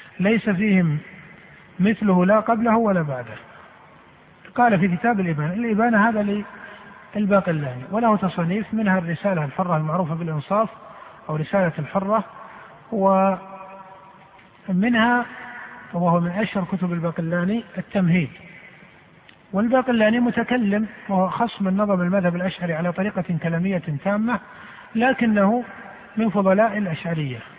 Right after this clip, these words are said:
وإذا قيل من فضلاء الأشعرية باعتبار متأخريهم، فإن الباقلاني كان يثبت الصفات الخبرية في الجملة، فضلا عن كثير من، آه، الموافقة لأهل السنة في مسائل أخرى.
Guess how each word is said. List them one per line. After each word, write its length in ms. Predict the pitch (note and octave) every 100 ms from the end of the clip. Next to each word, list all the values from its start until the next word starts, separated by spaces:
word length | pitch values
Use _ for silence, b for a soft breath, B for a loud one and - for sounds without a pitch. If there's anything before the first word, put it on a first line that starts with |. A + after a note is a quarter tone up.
| - - - - - - -
وإذا 840 | D3+ D3 D#3 D#3 D3+ - - G3+ F3+
قيل 220 | A3+ A3
من 100 | F#3
فضلاء 260 | C#3+ G#3
الأشعرية 500 | A3 G3 - F#3 A#3+
باعتبار 480 | A3 G3 G#3+ G#3+ A#3+
متأخريهم، 800 | A#3 - G#3 F3 G3+ A3 F#3 G#3 - B B B B -
فإن 240 | G#3+ A#3+
الباقلاني 600 | G#3+ F#3+ F#3+ F3+ F#3 A#3 A3+
كان 240 | A#3 A3
يثبت 360 | G#3 A3+ G3 E3+
الصفات 480 | D#3 E3 E3+ F#3 F3+ - B B B -
الخبرية 520 | G3 G3 E3 F3+ F#3+
في 100 | D#3
الجملة، 440 | D#3 F#3 G#3+ A#3
فضلا 480 | G#3+ B3 G#3+ G3 G3+ G3+ B B B -
عن 160 | F#3
كثير 520 | G3 F3+ G3+ G#3 G3+ G3+ - F#3+
من، 400 | F3 F3+ F3+ F3 - B B B - F3
آه، 440 | D3+ D3+ D3+ D3+ D3+ D#3+
الموافقة 1000 | D#3 D3 D3 D3+ G3 A3+ F3+ F#3+ G#3 F3+ - - - - F3+
لأهل 300 | F#3 G3 F3
السنة 340 | - G#3+ A3
في 120 | F3+
مسائل 420 | F3+ E3 G3+ F3+
أخرى. 360 | E3 C#3+ - A2+